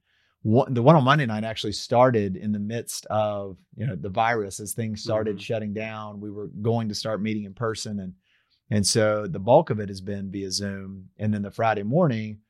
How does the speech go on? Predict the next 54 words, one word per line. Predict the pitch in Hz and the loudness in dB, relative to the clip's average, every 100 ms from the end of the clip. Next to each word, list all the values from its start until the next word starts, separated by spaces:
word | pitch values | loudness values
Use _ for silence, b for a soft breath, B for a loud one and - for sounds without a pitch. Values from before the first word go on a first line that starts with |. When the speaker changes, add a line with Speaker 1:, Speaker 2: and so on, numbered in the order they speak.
| _ | _
Speaker 1:
we've | 117 104 | -2 0
started | 123 110 107 95 | 2 2 2 -2
meeting | 107 101 101 | -6 -6 -6
back | 98 98 95 | -6 -6 -8
in | 101 | -12
person | - 104 95 101 90 | -8 -8 -8 -10 -8
for | 101 | -4
the | 107 | 2
last | 127 117 - _ _ _ _ - | 2 0 -8 _ _ _ _ 0
month | 110 107 | 0 2
or | 104 | -2
so. | - 104 95 98 98 - | -2 -2 -2 -2 -8 -2
And | 107 | 0
then | 110 | 0
we | 113 | 0
offer | 110 - | 0 0
the | 104 98 | -6 -6
Zoom | 101 101 | -6 -6
option. | 90 131 139 - 101 95 92 _ _ _ _ - | 0 0 0 -6 -4 -4 -8 _ _ _ _ -10
So | - 120 | 0 2
to | |
be | 104 | 2
able | 113 98 | 0 -4
to | |
do | 104 | -4
both, | 110 92 | -2 -2
but | 107 107 - _ _ | 0 0 -2 _ _
again, | 113 113 123 104 | 0 4 4 4
we're | 127 127 | 2 0
adults. | 104 98 127 123 95 - - | 0 4 4 4 0 -10 -10
And | 113 107 98 | -2 -2 0
so, | - 110 107 104 | 2 2 2 0
you | 104 107 | -6 -6
know, | 101 | -6
we've | 110 | -6
got | 110 107 110 | -2 -2 -2
the | |
ability | 101 101 101 95 | -4 -4 -8 -12
to | 92 - 180 | -6 0 0
travel | - 139 127 123 120 113 | 4 2 2 0 -4 -4
and | 107 | -2
then | 110 | -2
determine | 101 95 117 104 101 | -6 -4 -4 -4 -6
the | |
Speaker 2:
Right. | 101 | -8
Speaker 1:
amount | 104 98 | -8 -6
of | 113 | -4
risk | 120 - | -4 -4
that | 110 98 | -6 -6
we're | 104 | -6
willing | 104 101 95 | -8 -8 -10
to | 98 | 4
Speaker 2:
Yeah. | |
Speaker 1:
take. | 147 139 127 - | 6 6 4 -6